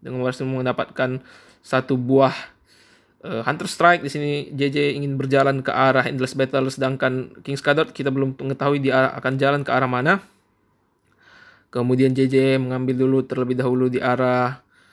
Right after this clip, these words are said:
eh, jungleannya. Di sini tidak berhasil mendapatkan jungle yang kecil. J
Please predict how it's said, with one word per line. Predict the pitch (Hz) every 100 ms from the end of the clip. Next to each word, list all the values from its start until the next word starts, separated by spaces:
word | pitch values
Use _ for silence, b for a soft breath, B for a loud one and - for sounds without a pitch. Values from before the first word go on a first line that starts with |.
| b b -
eh, | 165 123 123 123 123 120 - _ _ _ _ _ _ -
jungleannya. | 131 127 131 135 135 139 139 135
Di |
sini | 131 135 139 139
tidak | 135 123 -
berhasil | - 127
mendapatkan | 135 131 131 135
jungle | 131 131 131
yang |
kecil. | 131 143 143 147 160 165 b b b _ _ _ _ _ - - _ _ _ _ _ _ _ _ _ _
J | 127